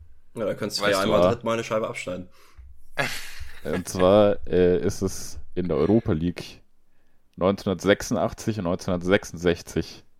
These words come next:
Speaker 3: jeweils im Viertelfinale aufeina-, aufeinandertreffen gekommen. Und da hat Dundee United jedes Spiel für sich entschieden.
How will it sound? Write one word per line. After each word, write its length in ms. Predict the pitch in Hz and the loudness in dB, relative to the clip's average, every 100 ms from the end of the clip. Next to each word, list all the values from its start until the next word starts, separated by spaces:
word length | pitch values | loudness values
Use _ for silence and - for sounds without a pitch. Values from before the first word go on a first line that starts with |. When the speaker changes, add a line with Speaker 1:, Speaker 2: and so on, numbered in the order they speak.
| _ _ _ | _ _ _
Speaker 3:
jeweils 760 | - 80 90 90 95 - - - _ _ - | -6 -2 2 2 2 -4 -14 -18 _ _ -10
im 440 | - 87 85 85 85 | -4 -4 -4 -8 -8
Viertelfinale 760 | - 90 82 80 78 78 78 | -6 -4 -4 -2 2 2 2
aufeina-, 360 | 69 - 82 67 _ - | 0 -4 -8 -8 _ -10
aufeinandertreffen 760 | - 82 85 85 - 90 - | -8 -8 -6 -6 -4 -6 -6
gekommen. 340 | 90 - 107 - _ _ _ _ _ _ | -6 -4 -4 -6 _ _ _ _ _ _
Und 500 | - 87 87 78 - | -2 -2 -2 -8 -6
da 120 | 82 | -4
hat 340 | 95 - - - | -4 -6 -6 0
Dundee 300 | 92 98 98 | 0 0 0
United 420 | 90 95 - 113 | 2 2 2 -2
jedes 300 | - 95 107 | -2 -2 -2
Spiel 240 | - 120 | -4 -6
für 100 | 123 | -6
sich 240 | 135 170 - | -6 -6 -6
entschieden. 380 | 78 - 80 | -10 -8 -8